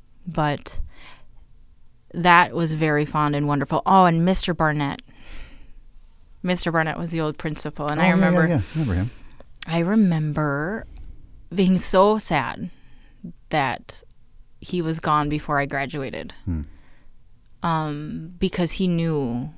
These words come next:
Speaker 1: everything in my family. Like, he knew everything that went right and went wrong,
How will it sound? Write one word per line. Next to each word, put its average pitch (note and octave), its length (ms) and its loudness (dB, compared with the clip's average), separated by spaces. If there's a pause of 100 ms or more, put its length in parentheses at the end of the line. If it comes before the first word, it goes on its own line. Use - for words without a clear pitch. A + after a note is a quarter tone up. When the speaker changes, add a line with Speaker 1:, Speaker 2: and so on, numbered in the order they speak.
(140)
Speaker 1:
everything C#3+ 520 0
in C3+ 80 -2
my C3 120 -2
family. C3 440 -8
Like, D3 220 -6
he F#3 120 -2
knew D#3+ 380 -2
everything D#3 560 -2
that D#3 180 -2
went D3 220 -4
right D3+ 260 0
and D#3+ 180 -2
went D3 200 -4
wrong, C#3+ 360 0